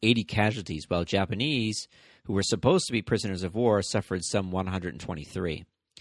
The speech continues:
This set off a controversy that threatened Britain's ties with the United States. The left wing of the British Labour Party also questioned the government's motives in support of the French and Dutch colonial projects in Asia,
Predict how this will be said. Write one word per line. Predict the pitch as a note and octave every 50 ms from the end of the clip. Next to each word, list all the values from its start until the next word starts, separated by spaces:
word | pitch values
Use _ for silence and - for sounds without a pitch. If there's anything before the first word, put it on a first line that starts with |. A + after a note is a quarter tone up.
| - - - - _ _ _
This | B2+ B2+ -
set | - B2+ A#2
off | A2 - -
a | F#2+
controversy | - - - G#2+ G#2+ - - D#2 E2 D#2+ - - D#2+ D#2
that | D#2+ E2+ E2 - -
threatened | - G#2 G#2+ D2 G2+ G2 F2
Britain's | - G2+ E2 F2+ F2 -
ties | - - - A2 G#2+ F2+ E2+ -
with | -
the | E2
United | D#2+ D#2+ D2+ D2 -
States. | - - - F2 D#2+ - - - - - _ _ _ _ _ _ _ _ _ _
The | - F#2+
left | G#2+ B2+ C3 - -
wing | G2+ G2 B2+ D3 C#3 B2
of | G#2 F2
the | F2
British | E2 - G#2 G2+ F#2+ - -
Labour | - G#2 A2 G#2+ G#2+ G2+
Party | - - F2 E2+ E2+ E2 - -
also | - B2+ D3 - - D3
questioned | - - - G2 F#2+ - F#2+ F#2
the | F#2
government's | - F2+ F2 E2+ E2+ E2+ E2+ - -
motives | F2+ F2+ F2 F2 F2+ E2+ -
in | E2 E2
support | - - - - - E2+ - -
of | E2+
the | - F2
French | - - - G#2 G2+ G2+ G2+ - -
and | - C3 D3+ C3
Dutch | B2+ A#2+ A#2+ - -
colonial | - - G#2+ G2+ F#2+ F2+ E2+
projects | - - - C#3+ C3 A2 - F2+ - -
in | F#2
Asia, | G#2 B2+ B2+ F#2+ - - -